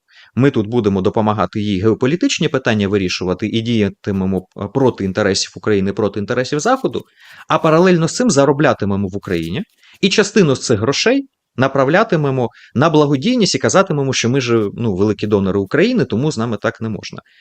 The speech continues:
З Туреччиною ми так діємо. Кораблі, зброя тощо. Окей,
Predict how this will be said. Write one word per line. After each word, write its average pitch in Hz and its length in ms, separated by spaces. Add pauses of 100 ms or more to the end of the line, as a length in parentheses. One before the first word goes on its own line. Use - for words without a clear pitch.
(240)
З - 100
Туреччиною 180 540
ми 131 120
так 180 220
діємо. 104 420 (1700)
Кораблі, 98 560 (840)
зброя 101 720 (200)
тощо. - 400 (360)
Окей, 156 480